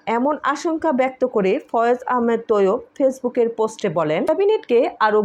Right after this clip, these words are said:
গতিশীল হতে হবে, সরকারকে আরও বেশি ফাংশনাল হতে হবে, উপদেষ্টাদের আরও বেশি কাজ করতে হবে, দৃশ্যমান অগ্রগতি জনতার সামনে উপস্থাপন করতে হবে। এই ব্যাপারে কোনো দ্বিমত থাকতে পারে না। আমাদেরকে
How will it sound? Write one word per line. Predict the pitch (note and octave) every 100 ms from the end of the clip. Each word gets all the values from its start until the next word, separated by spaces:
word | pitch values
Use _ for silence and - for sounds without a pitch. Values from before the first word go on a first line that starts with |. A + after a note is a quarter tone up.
| F#3+
গতিশীল | C#4+ G#4+ - G#4 C4+
হতে | B3 G3+ F3+
হবে, | D#3+ C3+ - _ _ -
সরকারকে | A#3+ G3+ G3+ F#3+ - F#3 F3+ F3
আরও | F#3 E3+
বেশি | F3 F3 F#3 - -
ফাংশনাল | A#3+ C4 - F#4 F4 A3
হতে | - F3+
হবে, | E3 - - - _ _ -
উপদেষ্টাদের | G3+ C4 C#4 D4+ D#4 C#4 C#4+ C#4+ -
আরও | A#3 G#3 A3+
বেশি | A#3 A#3+ A3 B3+
কাজ | C#4 - A3+
করতে | A3 G#3 F#3+
হবে, | F3+ A3+ G4 G3
দৃশ্যমান | C4 C#4+ C#4+ B3+ A3+ - A#3+
অগ্রগতি | C4 D#4 E4 D#4+ C#4+
জনতার | C4 B3+ B3+ A#3+ B3
সামনে | C#4 D4+ D4+ C4 - - - -
উপস্থাপন | C4 F4+ - F4 D4 C4
করতে | G#3+ - F#3
হবে। | D#3 D3+ C#3 _ _ -
এই | G#3 F#3
ব্যাপারে | F#3+ F3+ F#3+ F3+ G3
কোনো | F#3 F3+ D#3+
দ্বিমত | C4 C#4+ E4+ E4
থাকতে | C#4 - F#3+
পারে | E3+ E3 D3
না। | C#3+ - _ _ G#3+
আমাদেরকে | G3+ G3 F#3+ G3